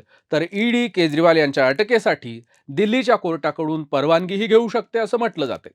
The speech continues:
जर असं झालं तर केजरीवाल यांना ईडीकडून अटक होऊ शकते. केजरीवाल यांना जर अटक झाली तर मुख्यमंत्री या नात्यानं जेलमधून ते सरकार चालवू शकतात का हे पाहावं लागेल. मात्र केजरीवाल हे जेलमधूनच दिल्लीचं सरकार चालवतील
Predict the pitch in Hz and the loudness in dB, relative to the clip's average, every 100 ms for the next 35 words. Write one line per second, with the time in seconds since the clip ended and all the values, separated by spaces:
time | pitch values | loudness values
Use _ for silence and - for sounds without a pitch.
0 | _ _ _ _ _ _ 113 135 123 - | _ _ _ _ _ _ -6 -4 -4 -4
1 | 131 165 214 139 117 _ _ - 147 139 | -2 4 4 4 0 _ _ -4 -4 -2
2 | 151 156 247 220 170 151 151 139 135 135 | -2 4 6 6 4 2 -2 -2 -2 -4
3 | 131 131 131 220 202 226 208 214 214 208 | -4 -4 0 2 4 2 2 0 2 0
4 | 202 _ _ - 190 226 226 277 262 226 | -2 _ _ 0 4 4 6 6 6 4
5 | 214 202 185 170 170 147 208 196 104 _ | 2 4 0 0 -4 2 2 2 -4 _
6 | _ _ - 131 147 - 247 233 170 165 | _ _ -8 -6 -6 2 2 2 0 -2
7 | 147 143 139 165 120 113 _ _ - 117 | 0 0 0 0 -2 -8 _ _ -10 4
8 | 202 233 196 165 156 147 139 135 127 113 | 4 4 0 0 -4 -4 -4 -2 -2 -2
9 | - 123 196 226 214 - 147 - 107 104 | 0 2 4 4 2 2 -2 -2 -6 -6
10 | 107 _ _ 147 - 170 190 143 98 92 | -8 _ _ -6 0 4 4 4 0 -6
11 | - _ _ _ _ _ - 190 214 220 | -16 _ _ _ _ _ -6 2 4 4
12 | - 175 170 196 247 247 226 175 202 202 | 4 2 2 4 6 6 4 4 2 4
13 | 202 220 226 160 175 170 165 - 139 143 | 2 2 -2 -2 -2 -2 -4 -4 -2 2
14 | 139 - 165 240 233 - 117 | 0 2 4 6 4 0 -6